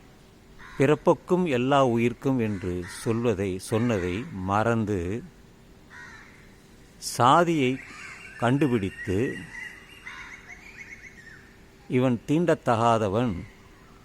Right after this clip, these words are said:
என்று ஒதுக்கி, அவர்களை தனித்தனியாக பகுதிகளாக பிரித்து,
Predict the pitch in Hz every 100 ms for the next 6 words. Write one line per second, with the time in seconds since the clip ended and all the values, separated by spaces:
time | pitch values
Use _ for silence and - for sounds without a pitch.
0 | - 120 120 104 101 98 151 165 190 233
1 | 143 123 135 147 - 139 104 107 135 -
2 | - - - - - - - - - -
3 | - - - - 139 135 123 123 117 127
4 | - - - 131 160 - 135 117 110 104
5 | 98 151 160 - - - - - - -
6 | - - 120 127 135 123 113 107 104 98
7 | 147 - 117 113 - - 135 180 -